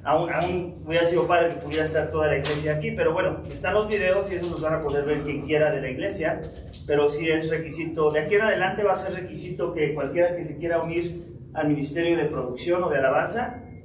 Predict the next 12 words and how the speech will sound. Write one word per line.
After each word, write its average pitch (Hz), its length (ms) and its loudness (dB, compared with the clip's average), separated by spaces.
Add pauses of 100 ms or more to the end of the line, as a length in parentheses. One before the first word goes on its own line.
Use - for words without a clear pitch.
(160)
vean 156 320 4
estos 156 340 -6
videos. 135 360 0
Digo, 147 120 -4
más 170 220 0
adelante 156 300 2
haremos 151 280 0
uno 151 220 -4
que 135 80 -6
nos 123 160 -8
quede 139 500 -2
mejor, - 540 0